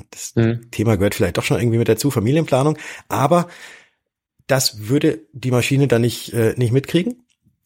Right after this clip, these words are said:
Speaker 1: Und wenn wir das eben aufschnappen oder mitbekommen, dann können wir da natürlich, äh, unsere Beratung auch wieder in die richtige Richtung lenken.
Speaker 2: Hm.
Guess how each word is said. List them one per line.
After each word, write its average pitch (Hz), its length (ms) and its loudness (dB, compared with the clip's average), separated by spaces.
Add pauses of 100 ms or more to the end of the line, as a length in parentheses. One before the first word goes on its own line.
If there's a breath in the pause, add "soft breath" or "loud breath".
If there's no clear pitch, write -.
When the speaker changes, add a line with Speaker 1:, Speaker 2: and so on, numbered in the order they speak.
(120)
Speaker 1:
Und 120 300 0
wenn 117 240 -2
wir 123 140 0
das 143 180 0
eben 131 280 -4
aufschnappen 151 920 -2 (240)
oder 104 240 -4
mitbekommen, 147 800 0 (320 loud breath)
dann 110 180 -4
können 131 260 0
wir 135 160 2
da 127 460 2
natürlich, 131 720 -2
äh, 123 140 4
unsere 120 280 2
Beratung 113 480 0
auch 107 180 -2
wieder 120 180 4
in 107 60 -2
die 110 100 0
richtige 117 380 0
Richtung 113 260 2
lenken. 82 280 -4 (540)
Speaker 2:
Hm. 107 180 2